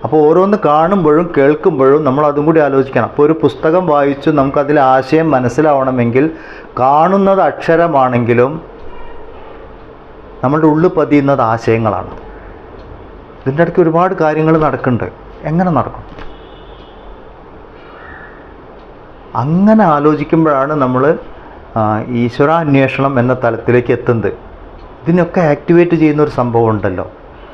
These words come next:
അത് ഞാൻ കാണുന്നതിൽ അപ്പുറമാണല്ലോ, പക്ഷെ എനിക്ക് അനുഭവിക്കാനും സാധിക്കുന്നുണ്ട്. അതൊക്കെ ഉപാസനയായിട്ട് മാറും.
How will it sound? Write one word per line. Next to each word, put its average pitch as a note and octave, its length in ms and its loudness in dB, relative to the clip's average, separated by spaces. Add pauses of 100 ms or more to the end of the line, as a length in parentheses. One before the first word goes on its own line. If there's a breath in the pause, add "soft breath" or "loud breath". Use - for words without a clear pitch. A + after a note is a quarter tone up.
(220)
അത് B2+ 140 0 (120)
ഞാൻ D#3+ 220 0
കാണുന്നതിൽ D3+ 540 2
അപ്പുറമാണല്ലോ, A#2 840 -2
പക്ഷെ D#3+ 180 -2
എനിക്ക് F3+ 180 0
അനുഭവിക്കാനും D#3+ 640 0
സാധിക്കുന്നുണ്ട്. A#2 720 -2 (1500)
അതൊക്കെ E3 380 0
ഉപാസനയായിട്ട് C#3 800 2
മാറും. F#2+ 360 -4